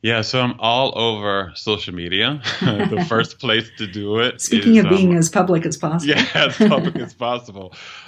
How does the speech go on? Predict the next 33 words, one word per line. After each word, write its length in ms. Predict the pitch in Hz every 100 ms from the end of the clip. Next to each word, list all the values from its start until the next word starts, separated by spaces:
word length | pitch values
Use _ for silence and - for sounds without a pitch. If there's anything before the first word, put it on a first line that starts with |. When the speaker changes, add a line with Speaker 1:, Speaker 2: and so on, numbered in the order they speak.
| - -
Speaker 1:
Uh, 340 | 117 113 107 85
I, 120 | 113 117
uh, 320 | 110 110 87
you 140 | 101
can 200 | 127 110
first 360 | - 131 131 -
contact 400 | 117 101 107 -
me 80 | 92
on 60 |
my 120 | 87
website. 560 | 85 87 - 90 90 -
You 80 | -
can 140 | 87 82
st-, 240 | - 69
learn 200 | 90 90
a 40 |
little 160 | 87 90
bit 160 | 87 82
more 180 | 87
about 320 | 87 87 80 87
me. 320 | 85 85 85 -
Uh, 420 | 85 85 82 87 82
it's 320 | 82 - - _ _
jerome 460 | 92 92 95 92 85
braggs 520 | 90 85 85 82 -
dot 280 | 85 82 -
com. 520 | 85 82 85 82 82 _ - - - - - _ _ _
Uh, 380 | 92 90 90 87 -
and 260 | 90 85
then 320 | 87 90 90 87
my 140 | 92
Facebook 540 | - 92 92 - 90
page 720 | - 87 85 85 82 - -